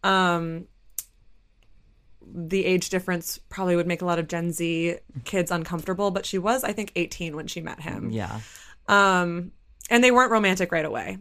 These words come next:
Speaker 1: They were, it was, like, kind of a mentor-mentee kind of relationship. So after, um, high school and going to Beijing,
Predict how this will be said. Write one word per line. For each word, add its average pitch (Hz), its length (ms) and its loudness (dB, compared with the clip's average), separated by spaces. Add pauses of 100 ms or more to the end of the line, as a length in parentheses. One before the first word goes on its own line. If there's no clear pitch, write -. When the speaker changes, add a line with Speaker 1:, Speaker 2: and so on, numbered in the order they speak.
Speaker 1:
They 202 100 2
were, 190 60 4
it 202 120 0
was, 202 140 2
like, 190 100 2
kind 220 160 -2
of 202 80 2
a 196 60 2
mentor-mentee 170 1000 0
kind 165 140 -10
of 147 100 -14
relationship. - 600 -12 (600)
So 247 500 6
after, 339 880 6
um, 226 680 2 (840)
high 233 220 4
school 220 540 6
and 175 240 -2
going 170 200 0
to 165 60 2
Beijing, 175 800 0